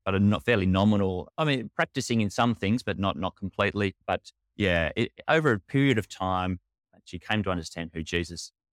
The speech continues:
Jesus is and put her trust in him. Yeah, as we, we often find, it's quite a, it's quite a process for many of them. It's not just something overnight.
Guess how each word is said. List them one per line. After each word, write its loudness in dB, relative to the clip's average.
Jesus -4
is 0
and -8
put -10
her -8
trust -8
in -6
him. -8
Yeah, -8
as -2
we, 0
we 0
often 0
find, 2
it's -4
quite 0
a, 0
it's -10
quite 0
a 0
process 0
for -2
many -2
of -12
them. -18
It's -8
not -2
just -10
something -4
overnight. -4